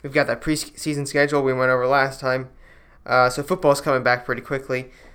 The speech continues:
Uh, and, of course, the draft next week. Uh, what are the Ravens gonna do in the draft? Um,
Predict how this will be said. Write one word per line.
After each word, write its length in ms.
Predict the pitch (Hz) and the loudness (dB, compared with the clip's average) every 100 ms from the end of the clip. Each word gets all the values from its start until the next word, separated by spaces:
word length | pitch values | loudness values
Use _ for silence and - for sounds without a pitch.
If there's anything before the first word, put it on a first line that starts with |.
| - | -10
Uh, 300 | 107 113 117 - - | -4 -2 -2 -4 -10
and, 160 | 127 123 | -10 -8
of 140 | 123 | -8
course, 240 | - 135 - | -2 -2 -2
the 120 | 139 | -8
draft 360 | 135 143 147 127 | 0 2 0 -4
next 280 | 117 - | -12 -12
week. 280 | 127 120 - - _ _ _ 123 | -12 -12 -14 -20 _ _ _ -2
Uh, 240 | 120 120 | 0 2
what 120 | 123 143 | 4 4
are 40 | |
the 80 | 143 | 6
Ravens 260 | 131 131 | 4 2
gonna 140 | 135 123 | -4 -8
do 100 | 120 | -6
in 60 | |
the 80 | 113 | -8
draft? 520 | 123 120 110 - - | -6 -6 -6 -12 -10
Um, 360 | 127 123 120 | -2 -2 -2